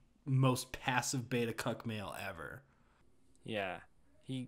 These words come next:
Speaker 2: he wouldn't stand up to anyone and then just take out, I'm guessing, all of that on everyone else. But I was
Speaker 1: Definitely.
Speaker 2: like, "I hate this character so much," but I'm, like, r-, rooting for him, kind of. Or
Speaker 1: Yeah.
Speaker 2: just, I'm interested to see what happens, I guess.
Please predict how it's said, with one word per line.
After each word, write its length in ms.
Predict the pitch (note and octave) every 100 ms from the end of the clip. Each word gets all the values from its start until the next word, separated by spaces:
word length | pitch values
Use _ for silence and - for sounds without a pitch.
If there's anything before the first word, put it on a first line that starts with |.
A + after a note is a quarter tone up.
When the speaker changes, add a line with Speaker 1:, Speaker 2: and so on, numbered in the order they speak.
| -
Speaker 2:
he 160 | C3+ D#3+
wouldn't 360 | D3 D#3 E3+
stand 380 | - - D3 C#3+
up 160 | D3 -
to 100 | -
anyone 500 | E3 E3 E3+ E3+ C#3
and 140 | A#2+
then 140 | A#2 A#2
just 360 | A2+ - -
take 280 | - A#2+ A2
out, 220 | G#2 G2+ -
I'm 200 | G#2 G#2
guessing, 280 | G#2 - F#2+
all 160 | F#2+
of 80 | F#2
that 160 | C2 -
on 220 | D#2 D2+ - -
everyone 360 | - D#2+ C2
else. 260 | G#1+ - -
But 200 | F2+ -
I 80 | F#2+
was 80 | A#2
Speaker 1:
Definitely. 140 | A2+
Speaker 2:
like, 180 | A2 A2+ - - - - - - -
"I 40 |
hate 200 | A#2+ A#2+
this 160 | A2+ -
character 500 | - G2 D2+ - G#2
so 180 | - E2+
much," 360 | D#2+ A#1+ -
but 120 | E2+ D#2+
I'm, 260 | C2 C2 - - C2+
like, 300 | A#2 F2 - - _ - - - -
r-, 200 | B2+ B2 - A#2+
rooting 320 | B2 F2+ C#2+ -
for 260 | - G1+
him, 120 | - -
kind 280 | - D2+ -
of. 100 | - -
Or 120 | B3
Speaker 1:
Yeah. 100 | -
Speaker 2:
just, 160 | C#3 -
I'm 160 | C3+
interested 420 | C3+ C#3+ - D3
to 60 | B2
see 260 | - - A#2
what 200 | A2 G2+
happens, 480 | F#2 G2+ A#2+ A#2+
I 100 | B2
guess. 440 | B2 B2+ C3 -